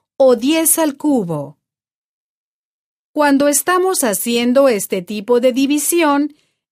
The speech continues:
esa es una división por una potencia de diez. La forma de hacerlo más fácilmente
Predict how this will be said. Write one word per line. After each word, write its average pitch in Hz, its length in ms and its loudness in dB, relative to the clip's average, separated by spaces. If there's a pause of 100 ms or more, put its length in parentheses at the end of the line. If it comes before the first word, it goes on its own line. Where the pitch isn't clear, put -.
esa 277 500 -2
es 202 220 -6
una 240 220 -2
división 302 720 0 (260)
por 233 240 0
una 339 380 0
potencia 294 720 0
de 285 160 0
diez. 185 680 -6 (800)
La 285 220 0
forma 359 380 0
de 240 160 0
hacerlo 226 480 -2
más 185 280 -4
fácilmente 269 1000 0